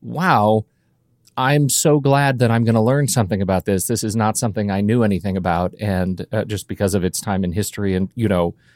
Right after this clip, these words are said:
when I was born, uh, and, uh, it, it, it probably is time not to latch too heavily on the, uh, you know, on the tagline for the trailer. It probably is time to be, you know, to be exposed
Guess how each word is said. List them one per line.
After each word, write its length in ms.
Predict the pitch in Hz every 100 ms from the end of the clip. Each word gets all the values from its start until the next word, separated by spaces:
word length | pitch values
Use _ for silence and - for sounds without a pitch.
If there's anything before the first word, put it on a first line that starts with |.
| _ -
when 220 | 107 101
I 60 | 98
was 140 | 95
born, 460 | 101 120 101 92 92 _ - - _ -
uh, 300 | 110 101 98
and, 540 | 104 107 104 107 104 101 - - _ - -
uh, 200 | - 113 -
it, 180 | 127 -
it, 340 | 127 - 135 -
it 180 | 165 160
probably 680 | - 156 170 180 170 190 165
is 240 | 220 247
time 440 | - 113 90 76 87
not 220 | 107 -
to 100 | 120
latch 360 | 101 98 -
too 160 | - 107
heavily 440 | 92 107 101 90
on 280 | 87 95 92
the, 240 | 95 85 90 _ - - -
uh, 280 | 92 87 87
you 280 | 104 104 107
know, 80 | 92
on 80 | 85
the 80 | 90
tagline 640 | - 98 101 95 85 90
for 100 | -
the 80 | 90
trailer. 480 | - 175 180 107 98
It 160 | 135 -
probably 480 | 135 135 120 120
is 180 | 110 101
time 380 | - 92 78 80
to 160 | - 101
be, 360 | 92 85 85 - 95 -
you 140 | 101 87
know, 180 | - -
to 100 | 104
be 240 | 95 85
exposed 640 | 87 - - 90 82 -